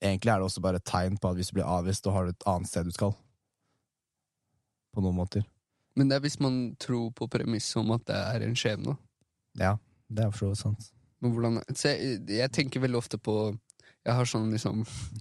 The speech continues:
Speaker 2: karakterer
Speaker 1: Mm.
Speaker 2: i meg selv jeg tenker på. Så jeg tenker på hvor jeg er, og så tenker jeg på hvor jeg hadde vært hvis jeg hadde gått, eh, og gjort mu-, mutter'n stolt på andre måter og blitt
Speaker 1: Mm.
Speaker 2: tannlege.
Speaker 1: Mm.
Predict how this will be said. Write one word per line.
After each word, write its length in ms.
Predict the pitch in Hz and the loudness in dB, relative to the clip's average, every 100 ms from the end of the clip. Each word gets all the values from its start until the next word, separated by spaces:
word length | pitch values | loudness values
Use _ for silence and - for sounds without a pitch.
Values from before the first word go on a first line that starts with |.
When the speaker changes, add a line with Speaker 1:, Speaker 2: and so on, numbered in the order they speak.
| - - _ - | -18 -20 _ 0
Speaker 2:
karakterer 540 | 127 117 - 98 90 - - _ _ - | 0 2 -2 -4 -4 -10 -14 _ _ -10
Speaker 1:
Mm. 220 | 98 95 101 - | -6 -6 -8 -4
Speaker 2:
i 60 | 120 | -2
meg 160 | 110 | -2
selv 220 | - 104 104 | -2 -2 -2
jeg 80 | 95 | -2
tenker 160 | 95 | -6
på. 140 | - - _ _ _ _ _ _ | -6 -16 _ _ _ _ _ _
Så 80 | 123 | 0
jeg 60 | 123 | 2
tenker 160 | 120 | 0
på 80 | 120 | 0
hvor 160 | 120 117 | 2 2
jeg 80 | 117 | 2
er, 300 | 104 131 170 160 | 2 2 0 -6
og 0 | |
så 140 | 135 - | -6 -2
tenker 220 | 113 123 | -2 0
jeg 60 | 107 | 0
på 80 | 113 | 0
hvor 140 | 113 | 0
jeg 100 | 113 | 0
hadde 280 | 104 113 113 | 0 0 0
vært 160 | 117 127 | -2 -2
hvis 140 | - - | -4 -2
jeg 80 | 107 | 0
hadde 120 | 117 | 0
gått, 300 | 113 - - | -2 -4 -2
eh, 200 | 110 110 107 | 0 0 0
og 60 | 101 | 0
gjort 160 | 113 - | 0 -2
mu-, 280 | 131 107 - 98 110 | -4 -2 -2 0 0
mutter'n 400 | - - 110 110 | 0 -2 0 -2
stolt 300 | - 113 - | 0 -2 2
på 80 | 107 | 0
andre 220 | 107 104 | 0 -2
måter 300 | 101 107 131 | -2 0 2
og 60 | 120 | 2
blitt 140 | 113 101 | 2 4
Speaker 1:
Mm. 60 | |
Speaker 2:
tannlege. 400 | 123 107 98 117 165 _ _ _ 98 | 4 2 -2 -2 -2 _ _ _ -6
Speaker 1:
Mm. 140 | 95 | -6